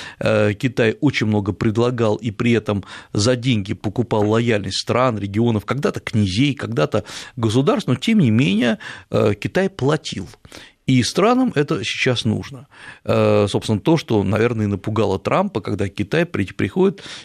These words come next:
и цинично покупает будущее. Но Китай говорит очень правильные вещи, потому что мы сейчас вкладываем, да, это речь идет о деньгах, но не только о деньгах. Мы должны вместе думать над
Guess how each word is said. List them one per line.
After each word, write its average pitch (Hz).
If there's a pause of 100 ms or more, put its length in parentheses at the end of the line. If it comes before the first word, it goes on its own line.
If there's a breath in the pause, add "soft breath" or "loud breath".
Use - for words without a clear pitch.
(120)
и 131
цинично 170
покупает 131
будущее. - (580 loud breath)
Но 127
Китай 156
говорит 202
очень 175
правильные 131
вещи, 214
потому 147
что 135 (240 loud breath)
мы 175
сейчас 135
вкладываем, 117
да, 110
это 107
речь 113
идет 107
о 104
деньгах, 127
но 117
не 254
только 101
о 98
деньгах. - (480 loud breath)
Мы 214
должны 185
вместе 107
думать 139
над 131